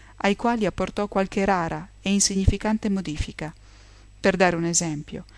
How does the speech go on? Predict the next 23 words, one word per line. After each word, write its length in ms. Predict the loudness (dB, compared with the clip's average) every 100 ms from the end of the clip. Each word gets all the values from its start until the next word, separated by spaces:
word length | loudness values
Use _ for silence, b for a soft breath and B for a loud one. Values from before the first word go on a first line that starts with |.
| B B
egli 300 | 2 2 2
sostituì 580 | 0 -2 -2 -2 2
all'espressione 760 | 2 0 -2 2 2 4 0 0
America 420 | 0 0 -2 -2
del 140 | 0
Nord 420 | 0 0 -4 -10 -12 B B B
la 160 | -2 0
dizione 540 | -2 -2 0 0 -2
più 180 | -2 0
usuale 480 | 0 0 -2 -8 -8
Stati 380 | -8 -8 -8 -4
Uniti. 360 | -4 -4 -10 -20 -20 -20 -20 -20 -20 -20 -20 -20 -20 -20 -20 -20 0
Compiuto 420 | 2 4 4 2
questo 300 | 0 -4 -2
lavoro, 440 | -6 -6 -10 -12 -16 B B B
e 140 | 6
sentendosi 540 | 6 6 4 6 8 6
assai 240 | 6 0
poco 240 | 0 -4 0
sicuro 480 | -2 -2 -4 -4
delle 180 | -4 -2
sue 220 | -2 -2
possibilità, 760 | -6 -4 -4 -6 -8 -6 -8 -8